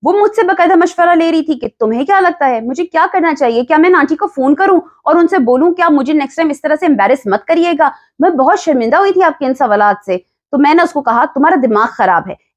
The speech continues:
ऐसे लोगों को तो पब्लिकली एम्बैरेस करना चाहिए, उन्हें पब्लिकली जवाब देना चाहिए।" और अगर मेरी अम्मी ये व्लॉग देख रही होंगी, तो मेरे कान खींच के मुझसे जरूर बोलेंगी कि चुप जो है वो सौ बलाएं टालती है।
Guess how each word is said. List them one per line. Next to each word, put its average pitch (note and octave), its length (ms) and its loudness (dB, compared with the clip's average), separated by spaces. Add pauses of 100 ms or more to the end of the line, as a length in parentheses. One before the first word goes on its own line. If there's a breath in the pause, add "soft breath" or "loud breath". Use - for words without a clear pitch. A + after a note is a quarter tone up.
ऐसे F4 240 0
लोगों D#4 260 0
को F4 80 -4
तो G#4 100 -2
पब्लिकली F4 600 -2
एम्बैरेस A#3 360 0
करना G3 240 -2
चाहिए, F3+ 280 -6
उन्हें D4+ 340 -4
पब्लिकली D#4+ 500 0
जवाब A#3+ 340 0
देना F#3 240 -2
चाहिए।" E3+ 360 -12 (120)
और G#4+ 140 4
अगर F4 200 0
मेरी D4+ 200 0
अम्मी D4 160 0
ये C#4+ 100 -2
व्लॉग A#3+ 260 0
देख A#3+ 200 -6
रही C4 140 0
होंगी, C4+ 300 -2
तो E4+ 100 -4
मेरे C#4+ 180 0
कान F#4 380 0
खींच E4 240 -2
के E4+ 80 -4
मुझसे D4 280 -2
जरूर D#4+ 280 2
बोलेंगी A#3+ 440 -2
कि - 300 -10
चुप F#4+ 280 -6
जो D4 220 -2
है C4+ 160 2
वो G4 120 2
सौ F#4+ 440 -2
बलाएं D4+ 340 0
टालती F#3 420 -2
है। E3+ 200 -6